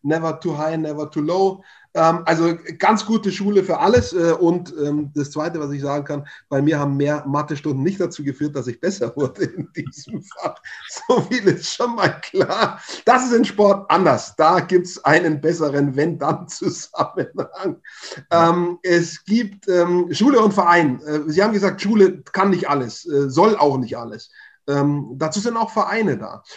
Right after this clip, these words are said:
Es gibt, ähm, verschiedene Modelle. Ich kann mich erinnern, ich komme aus Oberfranken. Äh, in Bamberg gab's immer, äh, an, an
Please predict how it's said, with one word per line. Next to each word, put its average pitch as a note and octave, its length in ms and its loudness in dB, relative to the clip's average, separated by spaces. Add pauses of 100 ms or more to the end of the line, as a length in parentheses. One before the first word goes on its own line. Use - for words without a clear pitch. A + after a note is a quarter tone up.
Es E3 220 -2
gibt, F#3+ 300 -4
ähm, E3 440 0
verschiedene G#3 540 -2
Modelle. G3 720 -4 (580)
Ich B2+ 140 -8
kann D3 160 -2
mich D3+ 100 0
erinnern, C#3+ 320 0
ich A#2+ 100 -8
komme C3+ 180 0
aus C3 100 -4
Oberfranken. D#3 680 -6 (460)
Äh, C#3+ 400 2
in D3 100 2
Bamberg D#3 380 2
gab's C#3 220 0
immer, C#3+ 400 0 (120)
äh, C#3 280 -4
an, D3 340 -2
an C#3+ 340 0